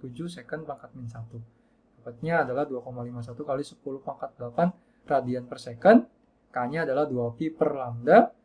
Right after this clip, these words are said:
dua pi dibagi tujuh koma lima dapat nol koma delapan tiga delapan radial, radian per meter. Oke, lanjut. Yang kedua, cahaya terpolarisasi bidang datang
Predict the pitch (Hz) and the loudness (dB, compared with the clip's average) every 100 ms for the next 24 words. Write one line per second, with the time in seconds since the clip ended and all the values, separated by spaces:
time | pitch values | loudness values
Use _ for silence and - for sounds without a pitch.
0 | _ _ _ 123 113 113 185 214 214 _ | _ _ _ -4 -4 0 0 0 -4 _
1 | 135 127 123 123 160 127 123 123 120 117 | -10 -6 -4 -4 -6 -6 -10 -12 -8 -6
2 | 120 165 180 120 117 156 135 123 123 123 | -2 0 0 -4 -8 -12 -14 -16 -12 -10
3 | 123 127 123 123 120 117 117 156 151 - | -10 -14 -12 -8 -4 -6 -6 -10 -14 -6
4 | 135 120 120 131 170 202 _ _ _ _ | -6 -4 -4 2 2 0 _ _ _ _
5 | - 131 120 143 151 135 120 113 - 113 | -8 -6 -4 -8 -8 -8 -8 -12 -14 -20
6 | - _ _ _ _ _ _ _ _ _ | -20 _ _ _ _ _ _ _ _ _
7 | _ _ _ - 165 160 196 240 233 196 | _ _ _ 12 12 12 12 12 12 10
8 | 202 190 208 233 170 - - 208 277 320 | 4 4 12 12 12 12 6 12 12 12
9 | 294 247 226 220 214 196 247 196 202 139 | 12 12 12 12 6 4 8 8 6 4
10 | 135 202 180 170 165 - 147 220 | 0 -2 2 6 6 6 4 4